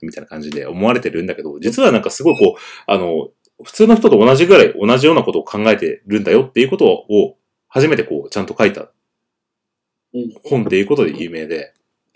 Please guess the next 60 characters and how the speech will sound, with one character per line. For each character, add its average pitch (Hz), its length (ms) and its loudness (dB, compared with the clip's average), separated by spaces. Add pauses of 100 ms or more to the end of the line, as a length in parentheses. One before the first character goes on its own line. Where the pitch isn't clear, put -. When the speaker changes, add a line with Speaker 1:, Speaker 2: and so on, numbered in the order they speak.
(480)
Speaker 1:
で、 135 80 -2
そ 180 120 -2
の 208 60 4
中 226 200 4
で 95 120 6
あ 82 80 -2
の、 85 100 -8
こ 95 140 -8
の、 90 400 -4 (760)
彼 147 240 6
が、 95 360 4 (300)
そ - 140 -4
の、 98 600 0
実 117 300 0
在 202 80 6
し 202 60 -2
て 220 80 2
く 214 100 0
れ 220 60 6
た 107 100 4
デ 92 80 0
ィ 110 60 6
レ 120 60 2
ク - 60 -8
タ 139 80 0
ー - 20 4
が 139 100 6
な 143 60 0
ん - 40 -4
か - 100 -12
こ 76 440 -8
う、 - 20 -20
癌 220 220 2
に 175 80 2
な 85 100 -4
っ - 100 -16 (360)
ち - 80 -12
ゃ 76 60 -4
う 73 40 -10
ん 71 140 -18
で - 80 -14
す - 100 -14
よ - 80 -18
ね。 120 180 -16 (240)
エ 98 60 0
ヌ 90 80 -4
エ 85 40 -4
イ - 20 -10
チ - 100 -12
ケ 85 80 -8
ー - 20 -14
の 73 80 -16
デ 80 100 -8
ィ - 20 -4
レ 78 40 -6
ク 76 60 -18
タ 73 100 -18
ー 71 60 -20
が。 80 260 -12
で、 165 200 2